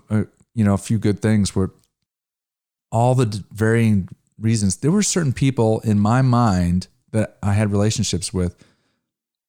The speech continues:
I'm like, "This guy's a no-brainer. He's g-, wealthy. He's, he's got money. He's gonna invest, like, no problem." And then I call up and it's,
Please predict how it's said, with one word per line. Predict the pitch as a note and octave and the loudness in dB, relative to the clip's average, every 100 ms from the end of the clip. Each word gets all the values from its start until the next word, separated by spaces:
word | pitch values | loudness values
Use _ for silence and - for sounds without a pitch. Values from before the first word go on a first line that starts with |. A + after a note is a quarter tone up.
| _ - | _ -2
I'm | A2 | 0
like, | G#2 - _ _ _ | 0 -4 _ _ _
"This | A#2+ - | -10 -4
guy's | A#2 A2+ | -2 0
a | D#2 | 0
no-brainer. | F2 F#2+ F#2+ F#2+ F#2 F2+ D#2 D2 _ _ _ _ _ _ _ | 0 0 -2 -2 0 0 -2 -6 _ _ _ _ _ _ _
He's | - C#3 C#3+ | 0 0 0
g-, | - - _ _ _ _ | -8 -18 _ _ _ _
wealthy. | G2+ A#2 C3+ - C#3+ C3+ C3 _ | 0 0 0 0 2 2 0 _
He's, | - A2 G2+ - _ | -2 -2 -2 -10 _
he's | A2 G2+ | -4 -2
got | - A#2 A#2 | 0 0 2
money. | A#2+ A#2+ A#2 A2+ G#2 | 2 2 2 2 -2
He's | - G#2+ G2+ | -2 -4 0
gonna | A2 G#2+ | 0 2
invest, | F#2 F#2 G2+ G2+ F#2+ - - - _ | 0 -2 0 0 0 -4 -10 -14 _
like, | G2 F2 E2+ - _ _ _ _ _ _ - | -4 -2 -4 -12 _ _ _ _ _ _ -2
no | A2 | 0
problem." | G#2+ G#2 F2+ E2+ - | 0 0 -2 -4 -2
And | G#2+ | 0
then | A#2 | 2
I | A#2 | 0
call | - A#2+ A#2+ A#2 | 0 0 2 4
up | C#3+ E3 - | 2 0 -2
and | G#2 | 0
it's, | G#2 G2 - | 2 0 -4